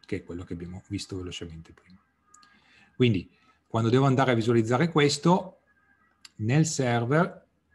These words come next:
ok, ho il render data table e poi ho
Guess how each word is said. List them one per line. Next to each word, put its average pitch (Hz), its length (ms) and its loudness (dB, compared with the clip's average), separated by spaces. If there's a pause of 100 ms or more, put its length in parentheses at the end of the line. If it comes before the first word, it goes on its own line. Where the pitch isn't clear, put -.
(2750)
ok, 139 540 -2 (380)
ho 117 420 0
il 110 220 0
render 127 300 2
data 107 220 -2
table 110 580 -2 (4000)
e 185 180 4
poi 170 380 4
ho 139 480 2